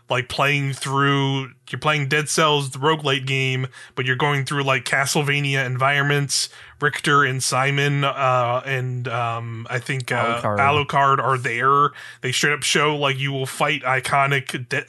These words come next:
Speaker 1: like, uh, Castlevania bosses like Dracula and all kinds of stuff. You will get, you will get, like, um, Castlevania abilities, like, it's, they show, like, the boomerang cross and, like, whip attacks and all kinds of stuff. That just looks super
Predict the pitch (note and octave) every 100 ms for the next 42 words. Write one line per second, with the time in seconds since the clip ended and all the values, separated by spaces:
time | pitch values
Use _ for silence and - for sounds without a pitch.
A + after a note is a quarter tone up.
0 | C#3 C3 B2 B2 A#2+ A#2 A#2 - _ -
1 | C#3 C#3+ C#3 C3 C#3+ C3 B2 C3 C#3+ C#3
2 | B2 A2+ A#2+ B2+ - B2+ B2+ B2 B2+ -
3 | - - - B2 B2 C#3 C#3+ C#3 C3+ -
4 | C#3+ C#3 C#3+ C#3+ C3+ C3+ D3+ - - -
5 | - C#3+ C#3 C3 C#3 C#3+ C#3 C3 - _
6 | - B2+ B2 A#2+ B2+ D3 D3 D#3 C3+ D3
7 | C#3+ C#3 B2+ B2+ D3 D3 D3 D3 C3+ C3
8 | C3 B2+ B2 - A#2 A#2 - C3 C3 B2+
9 | C3 B2 C3 C3+ C3+ C3+ C3+ C3 B2+ C#3
10 | B2+ B2 B2+ - - - - - - B2
11 | B2 A#2 A#2+ C#3 C#3+ C3 - C#3+ D3 -
12 | D3 C#3 D3 D3 D3 C3+ - C#3+ F3 G3
13 | F#3 E3+ - - E3 C#3+ D3+